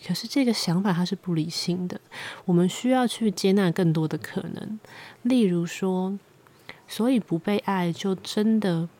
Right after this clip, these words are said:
表示你是一个不好的人吗？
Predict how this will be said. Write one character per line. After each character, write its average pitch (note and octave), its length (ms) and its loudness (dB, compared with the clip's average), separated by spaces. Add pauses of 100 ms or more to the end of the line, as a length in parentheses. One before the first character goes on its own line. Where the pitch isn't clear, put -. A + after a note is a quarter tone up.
表 D#3+ 240 0
示 F3 460 2
你 D#3+ 120 2
是 F3 180 2
一 G3 60 4
个 F3+ 140 -2
不 F3+ 160 -4
好 C#3+ 240 -2
的 C#3 100 2
人 C#3 180 0
吗？ D3 420 0